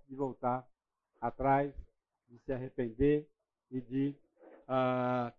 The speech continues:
tomar um novo rumo na sua vida. A nação estava assim, né? Aí eu coloco aí: Israel é incapaz de demonstrar o fruto de um arrependimento sincero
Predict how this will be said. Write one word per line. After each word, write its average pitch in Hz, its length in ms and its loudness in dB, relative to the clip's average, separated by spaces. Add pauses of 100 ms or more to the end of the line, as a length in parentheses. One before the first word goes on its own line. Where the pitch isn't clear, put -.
(100)
tomar 143 460 2 (280)
um 135 100 -4
novo 135 340 2
rumo 127 380 -2 (420)
na 123 200 -4
sua 123 220 0
vida. 95 320 -8 (1200)
A 127 80 -2
nação 143 360 4
estava 135 320 2
assim, 117 280 -6 (680)
né? 156 260 -10 (840)
Aí 170 140 8
eu 220 100 10
coloco 214 360 8
aí: 156 200 10
Israel 175 420 8
é 202 80 10
incapaz 208 720 6 (280)
de 175 80 -14
demonstrar 170 600 4
o 151 80 4 (180)
fruto 220 400 2
de 185 140 2
um 175 80 8
arrependimento 160 800 2
sincero 139 560 -2